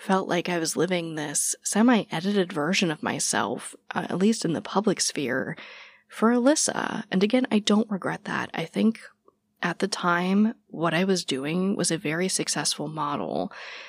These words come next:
Being easy to work with, being agreeable, made so many people want to cover Alyssa's story. I, I, I made it as easy as possible for these creators to work with me.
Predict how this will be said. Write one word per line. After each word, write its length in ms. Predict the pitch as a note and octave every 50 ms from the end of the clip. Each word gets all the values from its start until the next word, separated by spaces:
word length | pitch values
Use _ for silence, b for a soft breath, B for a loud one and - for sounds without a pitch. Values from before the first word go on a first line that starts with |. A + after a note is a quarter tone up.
| B B B
Being 240 | - F#3+ F#3+ - - -
easy 360 | - E3 E3+ E3+ - G3 G3
to 120 | - -
work 280 | D3+ C#3+ D3 E3 - -
with, 280 | - A#2 C3 - - -
being 240 | E3 F3 F#3+ G#3
agreeable, 880 | G3 - - - D3+ C#3+ D#3+ F#3 G3 F3 D#3 D3 C#3+ - G#2+ - - B B B B B B B
made 280 | B F3+ F3 F3 F#3 -
so 260 | - - - F3 F3
many 220 | F#3+ A3 A3+ A3 G#3+
people 420 | - F#3 - F3+ E3+ E3 D#3+ D3
want 320 | D3+ F3+ F3 G3+ A#3 - -
to 100 | - -
cover 380 | - - - F3 F#3+ F#3 F#3 -
Alyssa's 420 | - E3+ D#3+ D#3 - - - D#3 -
story. 500 | - - G3+ A3 A#3 A#3 - - - F#2
I, 140 | D3+ D3 - -
I, 160 | - - F3+ - -
I 220 | - - G3 - - -
made 440 | - F3+ E3+ F#3 F#3 F#3 A3 A3+ F#3+
it 240 | D#3 - - - B B B B B B B F#3
as 140 | F#3+ - -
easy 420 | - F#3 G3+ A3 A#3 A3 G#3 E3 D3+
as 120 | - -
possible 540 | - - F#3 G#3 A#3 - - - - D#3+ F#3
for 120 | - D3
these 220 | D#3 E3 D#3 - -
creators 480 | - A3+ A3+ F3 F#3 G3+ F3 E3+ - -
to 100 | E3 D3
work 300 | D#3 G3 A3+ G#3+ - -
with 240 | - E3+ - -
me. 340 | - - - - - - -